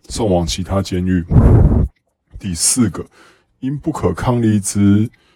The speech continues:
呃，原因导致，呃，需要重大之施工修缮。我可以举个例子，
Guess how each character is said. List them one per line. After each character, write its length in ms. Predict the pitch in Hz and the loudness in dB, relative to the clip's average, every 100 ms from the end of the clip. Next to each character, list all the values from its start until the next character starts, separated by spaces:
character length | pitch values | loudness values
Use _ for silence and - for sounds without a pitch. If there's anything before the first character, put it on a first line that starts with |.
| _ _ _ | _ _ _
呃， 180 | 95 87 | -10 -6
原 260 | 85 85 98 | -2 -2 0
因 200 | 101 101 | 0 0
导 260 | 95 82 85 | -2 -4 -6
致， 440 | - - 98 92 - | -12 -4 0 0 -2
呃， 200 | 87 85 | -6 -6
需 560 | 82 - - - 104 101 | -6 -12 -16 -12 -4 2
要 160 | 98 | 2
重 240 | 95 117 101 | 2 -2 -2
大 180 | 107 90 | 0 -2
之 180 | - | -4
施 300 | 98 - 101 | -6 -6 -4
工 240 | 95 95 92 | -4 -4 -4
修 240 | - 92 | -4 -6
缮。 240 | 95 139 139 - - - - | -4 -8 -6 -4 -4 -4 -8
我 80 | 101 | -8
可 160 | - | -6
以 80 | 147 | -6
举 160 | - 87 | -6 -12
个 140 | 85 | -10
例 160 | 95 87 | -8 -8
子， 180 | - | -10